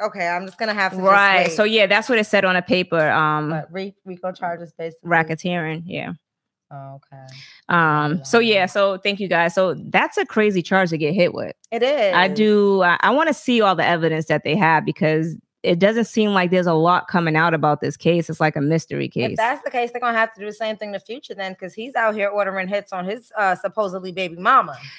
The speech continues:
Speaker 1: <laughs>
Speaker 2: <sighs> I don't, I don't really know how,
Speaker 1: <laughs>
Speaker 2: how true that is. I, I've never heard of this chick before anyway.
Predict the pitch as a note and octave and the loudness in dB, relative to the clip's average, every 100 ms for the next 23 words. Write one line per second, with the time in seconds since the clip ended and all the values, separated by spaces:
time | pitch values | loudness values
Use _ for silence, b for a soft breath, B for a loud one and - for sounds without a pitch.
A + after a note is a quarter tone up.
0 | - - - _ F#4 F#4 F4+ G#3 G#3+ G3+ | -20 -20 -20 _ 4 6 6 4 2 0
1 | F#3+ F3+ D#3+ D#3 - F#4+ A#4+ F#4 E4 C5 | -2 -4 -6 -8 -2 0 0 0 2 2
2 | G#4+ D#4 - B3 G3+ G3+ F#3 F#3+ G3+ F#3 | 2 2 4 4 4 2 2 0 0 0
3 | - F#3+ F3+ E3 D#3+ D#3+ D#3 G#3+ B3 A#3+ | -2 -4 0 0 0 -2 0 2 2 2
4 | A#3+ F4 C4 A3+ A#3 F3+ F3+ F3 D3+ D3+ | 2 0 2 0 0 -2 -4 -6 -6 -6
5 | D3+ C#3 E3 C#3+ A#2+ F2+ | -4 -2 -2 -2 -4 -6